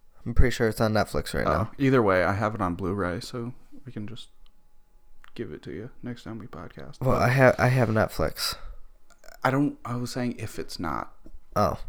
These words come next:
Speaker 2: Um,
Speaker 1: well, either way.
Speaker 2: yeah.
Speaker 1: It's on somewhere,
Speaker 2: Something, yeah.
Speaker 1: and I can find it. Did you watch Solo?
Speaker 2: I did not see Solo, actually.
Speaker 1: I don't know how I feel about it.
Speaker 2: I
Speaker 1: I watched it three times.
Speaker 2: The Thing,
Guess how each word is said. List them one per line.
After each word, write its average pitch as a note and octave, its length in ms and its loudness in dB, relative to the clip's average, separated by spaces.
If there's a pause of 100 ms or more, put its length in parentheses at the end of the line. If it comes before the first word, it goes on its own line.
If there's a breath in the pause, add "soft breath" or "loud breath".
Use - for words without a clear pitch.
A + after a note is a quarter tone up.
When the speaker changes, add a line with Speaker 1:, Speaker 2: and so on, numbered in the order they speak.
Speaker 2:
Um, B2+ 80 6
Speaker 1:
well, A#2+ 140 8
either C3 280 10
way. A#2+ 140 10
Speaker 2:
yeah. - 100 6
Speaker 1:
It's E3 140 6
on F3 300 10
somewhere, C#3+ 800 10
Speaker 2:
Something, A#2+ 160 2
yeah. F#2+ 200 -2
Speaker 1:
and C#3 140 8
I C3+ 100 10
can C3+ 200 4
find A2 340 4
it. D2+ 220 0 (1160 soft breath)
Did C3+ 120 8
you C#3+ 80 10
watch C#3+ 200 10
Solo? A#2 520 8 (840 loud breath)
Speaker 2:
I C#3 60 -2
did - 140 -4
not D3 300 6
see F2+ 160 -2
Solo, E2 500 0
actually. D#2+ 480 -6 (760 soft breath)
Speaker 1:
I B2+ 60 6
don't C#3+ 140 8
know A#2+ 120 8
how A#2 120 2
I F#2 100 2
feel G#2+ 260 2
about A2 280 6
it. - 160 8 (200)
Speaker 2:
I B2 360 6 (400 loud breath)
Speaker 1:
I B2+ 80 6
watched B2 360 8
it A#2+ 120 6
three A#2 260 6
times. A#2 560 4 (640 soft breath)
Speaker 2:
The B2+ 200 2
Thing, D#3 580 2